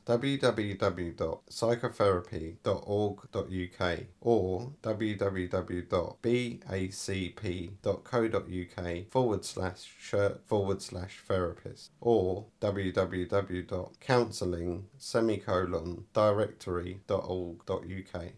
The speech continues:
How can I get free or low-cost talking therapy? You might be able to get talking therapy through E A P, the Employee Assistance Programme,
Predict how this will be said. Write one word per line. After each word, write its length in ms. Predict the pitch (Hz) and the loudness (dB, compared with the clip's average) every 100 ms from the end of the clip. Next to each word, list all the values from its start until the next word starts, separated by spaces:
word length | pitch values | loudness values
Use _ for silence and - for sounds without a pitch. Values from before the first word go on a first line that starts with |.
| - | 4
How 140 | 139 | 4
can 200 | 147 175 | 4 -4
I 100 | 175 | -4
get 340 | 175 107 - - | -2 -2 -2 -4
free 340 | - - 101 92 | -12 -2 0 2
or 140 | 90 | 0
low-cost 540 | 90 90 82 90 - | 0 0 -2 -6 -8
talking 380 | - 90 - 85 | -6 -8 -6 -10
therapy? 640 | - 101 101 90 87 85 107 - | -4 0 0 0 -6 -8 -10 -8
You 120 | 113 | 0
might 200 | 143 165 | 2 0
be 80 | 160 | -2
able 200 | 147 123 | -6 -6
to 160 | - | -10
get 220 | - 90 - | -4 -4 -4
talking 400 | 101 98 110 104 | -6 -4 -4 -4
therapy 500 | 107 95 87 - 87 | 0 0 0 -6 -8
through 480 | - 90 85 85 - - | -4 -4 -2 -6 -12 -6
E 160 | 110 120 | 0 2
A 220 | 117 101 | 2 0
P, 400 | - 98 87 92 - - | -2 -6 -6 -12 -20 -8
the 120 | 104 | -4
Employee 600 | 107 104 143 147 139 123 | -2 0 0 2 0 -2
Assistance 720 | 104 92 113 104 - 90 - | -2 -4 -6 -6 -6 -8 -8
Programme, 640 | - 90 85 87 87 - | -6 -4 -4 -8 -12 -14